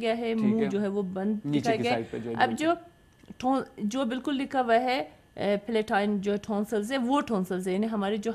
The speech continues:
Speaker 1: حلق کے بالکل بیچ وہاں پہ ٹونسلز ہے۔
Speaker 2: ٹھیک ہے۔
Speaker 1: اب جو آگے جو ہے ٹریکیا لکھا ہوا ہے، یعنی سانس کی نالی، اور پیچھے جو ہے وہ اسوفیگس یا کھانے
Speaker 2: کھانے
Speaker 1: کی
Speaker 2: کی
Speaker 1: نالی
Speaker 2: نالی۔
Speaker 1: ہے۔
Speaker 2: کھانے کی
Speaker 1: تو
Speaker 2: نالی اس کا مطلب پیچھے کس طرف ہوتی ہے؟ ریڑھ کی ہڈی کے پاس ہوتی ہے اور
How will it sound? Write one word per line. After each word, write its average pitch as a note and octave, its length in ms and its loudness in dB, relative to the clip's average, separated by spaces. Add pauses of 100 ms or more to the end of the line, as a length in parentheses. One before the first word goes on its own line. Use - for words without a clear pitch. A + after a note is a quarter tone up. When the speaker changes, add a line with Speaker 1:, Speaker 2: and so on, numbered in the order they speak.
Speaker 1:
حلق G#3+ 280 -4
کے F#3+ 80 -4
بالکل F#3 340 -6
بیچ G3+ 260 -6
وہاں G3 200 -4
پہ G#3+ 120 -4
ٹونسلز G#3+ 500 -4
ہے۔ C#4 60 -2 (220)
Speaker 2:
ٹھیک B2 200 -2
ہے۔ D3+ 60 0
Speaker 1:
اب C4+ 160 2
جو D4+ 200 0
آگے B3 300 2
جو D4 140 -2
ہے D4+ 100 0
ٹریکیا C#4 420 -4
لکھا B3+ 280 0
ہوا B3 180 2
ہے، B3+ 100 -2
یعنی A3 180 0
سانس A3 380 0
کی E4+ 80 2
نالی، D4+ 240 2
اور C#4 100 0
پیچھے A3+ 260 -2
جو G3+ 160 -2
ہے G#3 140 -2
وہ A3+ 160 -2
اسوفیگس G#3 640 -6
یا A3 100 2 (320)
کھانے G#3+ 200 0
Speaker 2:
کھانے - 200 4
Speaker 1:
کی - 80 2
Speaker 2:
کی E3+ 60 2
Speaker 1:
نالی E3 160 -2
Speaker 2:
نالی۔ F3+ 120 -4
Speaker 1:
ہے۔ F3+ 100 -4
Speaker 2:
کھانے F3 280 2
کی G3 100 4
Speaker 1:
تو G3 60 4
Speaker 2:
نالی G3 160 4
اس G3+ 100 -2
کا - 80 2
مطلب G3+ 260 0
پیچھے G#3 240 2
کس G#3 160 -2
طرف G#3+ 260 4
ہوتی G3+ 320 2
ہے؟ G#3 120 6
ریڑھ D#3+ 260 2
کی E3+ 160 6
ہڈی D#3+ 160 0
کے F3 80 2
پاس F3 260 6
ہوتی F3+ 200 0
ہے F#3+ 40 6
اور F#3 100 6